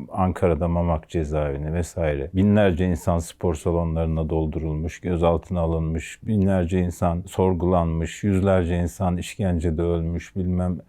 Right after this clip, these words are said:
Ama Türkiye yoluna devam etmiş. Demokrasi yoluna devam etmiş. Hiçbir, e, baskıcı iktidarın yanına kar kalmamış. Yani dolayısıyla da bu baskılar elbette ki devam eder.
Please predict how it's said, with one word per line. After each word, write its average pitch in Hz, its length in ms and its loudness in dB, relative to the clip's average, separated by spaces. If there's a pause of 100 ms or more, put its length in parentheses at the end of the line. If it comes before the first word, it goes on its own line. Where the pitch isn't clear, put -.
(240)
Ama 101 220 0
Türkiye 113 420 2
yoluna 110 380 6
devam 139 320 6
etmiş. - 500 -6 (380)
Demokrasi 92 580 2
yoluna 110 360 2
devam 120 320 4
etmiş. - 500 -6
Hiçbir, 110 560 2 (220)
e, 90 240 4 (240)
baskıcı 101 760 2 (140)
iktidarın 90 760 2 (420)
yanına 104 420 4
kar 143 260 0
kalmamış. 156 680 0 (1080)
Yani 82 220 -2
dolayısıyla 135 520 4
da 139 140 6
bu 135 140 2
baskılar 143 640 4 (360)
elbette 143 540 4
ki 92 200 0
devam 85 340 6
eder. 123 360 2